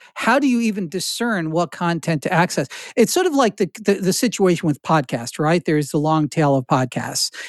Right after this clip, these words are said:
There's so many out there that almost nobody gets to hear. And I use A I to actually pick some of the podcasts I listen to, uh, on a random basis based upon speech to text.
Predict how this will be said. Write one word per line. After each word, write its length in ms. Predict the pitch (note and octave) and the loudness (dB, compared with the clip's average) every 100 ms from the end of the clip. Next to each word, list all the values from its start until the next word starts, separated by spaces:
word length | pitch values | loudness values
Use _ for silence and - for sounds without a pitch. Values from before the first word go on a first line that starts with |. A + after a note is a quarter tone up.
| - | 2
There's 180 | G3+ F3 | 4 4
so 260 | - - B3+ | 2 4 4
many 220 | A3+ F#3+ | 4 2
out 240 | E3+ E3 | 2 0
there 160 | - C#3+ | 0 0
that 160 | C#3 D#3+ | 0 2
almost 340 | D#3+ D#3+ D3 | 4 4 4
nobody 280 | E3+ D#3 D3 | 4 6 4
gets 260 | D3+ C3+ - | 2 0 -4
to 60 | |
hear. 460 | C3 - D#3+ C3+ A#2 _ _ _ | -6 0 0 0 -4 _ _ _
And 380 | - D#3+ D3 D3 | -2 2 4 2
I 120 | - | 4
use 260 | F#3 G#3 D#3 | 6 6 4
A 200 | - E3 | 4 4
I 260 | D#3+ E3+ D3 | 4 4 0
to 60 | |
actually 440 | C#3+ C#3+ - C#3+ C3+ | -2 -6 -2 -2 0
pick 240 | - - | 0 0
some 120 | E3 | -2
of 60 | C#3 | -4
the 80 | C3 | -2
podcasts 480 | D3+ C3+ D#3 B2+ | -4 -4 -4 -4
I 60 | C3+ | -2
listen 400 | C3 G#3+ - D#3 | 2 2 2 -4
to, 260 | - D3 C3+ - - _ - | 0 -2 -2 -8 -20 _ 0
uh, 200 | D#3 E3 | 2 2
on 80 | D3+ | 2
a 60 | |
random 360 | C#3+ D3+ C#3+ C#3 | 2 0 0 2
basis 520 | E3 A3+ - D#3 - _ _ - | 4 4 2 -2 -4 _ _ 0
based 260 | F3+ E3 | 2 2
upon 520 | D3+ - D#3+ D3+ C#3+ D3 | -4 -2 0 2 0 -4
speech 460 | - - - D3 - | -10 -4 0 0 -4
to 100 | D3+ | -8
text. 480 | - E3+ - - | 0 0 0 -8